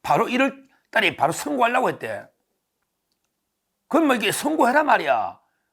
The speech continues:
헌법재판소 선입 선출 아니야. 먼저 들어온 사건부터 심리 끝났으면 빨리 선고해주란 말이야. 왜 방통위를 마비시키냐고. 방통위는 또 중요하잖아.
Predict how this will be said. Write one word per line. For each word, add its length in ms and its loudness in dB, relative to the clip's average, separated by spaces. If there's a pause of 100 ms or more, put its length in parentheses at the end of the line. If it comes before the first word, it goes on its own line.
(280)
헌법재판소 960 2 (540)
선입 560 0
선출 340 -2
아니야. 200 0
먼저 400 2
들어온 200 4
사건부터 640 -2 (220)
심리 400 2
끝났으면 540 2 (240)
빨리 180 6
선고해주란 580 0
말이야. 360 -2 (240)
왜 440 6 (360)
방통위를 480 0
마비시키냐고. 760 0
방통위는 460 -2
또 120 -6
중요하잖아. 720 -4